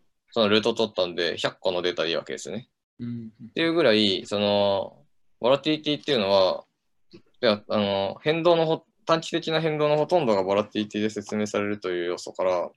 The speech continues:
Speaker 2: うん。
Speaker 1: その、極めて推定がしやすいわけですよ。
Speaker 2: うん。
Speaker 1: っていうのもあって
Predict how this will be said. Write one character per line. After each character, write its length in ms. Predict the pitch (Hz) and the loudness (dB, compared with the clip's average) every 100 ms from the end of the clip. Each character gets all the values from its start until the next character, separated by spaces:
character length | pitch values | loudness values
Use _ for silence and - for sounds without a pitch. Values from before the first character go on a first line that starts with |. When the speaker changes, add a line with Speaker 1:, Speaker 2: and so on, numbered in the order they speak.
| _ _ - | _ _ -14
Speaker 2:
う 60 | |
ん。 120 | 113 - _ _ _ _ | -14 -14 _ _ _ _
Speaker 1:
そ 140 | - 117 | -4 0
の、 160 | 110 | 0
極 180 | 107 175 | 2 0
め 60 | 120 | 0
て 80 | 104 | -6
推 200 | 127 127 | -6 -4
定 160 | 131 | -2
が 80 | 131 | 0
し 100 | 127 | 2
や 100 | 127 | 0
す 120 | 127 | 0
い 40 | 107 | -2
わ 60 | |
け 140 | - 85 | -2 -6
で 80 | |
す 120 | - 76 | -10 -10
よ。 140 | 73 - _ - | -12 -14 _ -8
Speaker 2:
う 80 | 120 | -8
ん。 40 | |
Speaker 1:
っ 40 | 104 - _ _ _ _ _ _ _ _ _ | -8 -16 _ _ _ _ _ _ _ _ _
て 80 | 180 | 0
い 20 | |
う 40 | 165 | 2
の 100 | 104 | 0
も 140 | 90 | -2
あ 20 | |
っ 100 | 90 _ | -8 _
て 400 | - 95 85 - | -2 -2 -2 -8